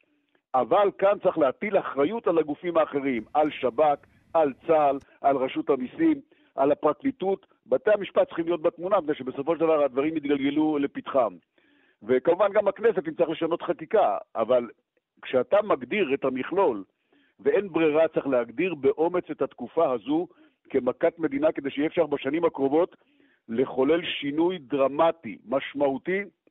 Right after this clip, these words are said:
תראי, היקף הסחיטה של דמי חסות במדינת ישראל הוא נוראי. סחיטה ב-, בהיקפים,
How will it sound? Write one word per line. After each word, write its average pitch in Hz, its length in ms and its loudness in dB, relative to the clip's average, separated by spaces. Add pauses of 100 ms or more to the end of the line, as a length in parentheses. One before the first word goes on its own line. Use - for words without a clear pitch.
(960)
תראי, 151 160 4
היקף 165 480 0
הסחיטה 135 920 0 (420)
של 127 140 -2
דמי 156 220 2
חסות 151 280 -6
במדינת 147 320 -2
ישראל 156 440 0 (320)
הוא 151 180 -4
נוראי. 143 520 2 (640)
סחיטה 175 680 2
ב-, 139 640 2
בהיקפים, 131 1300 0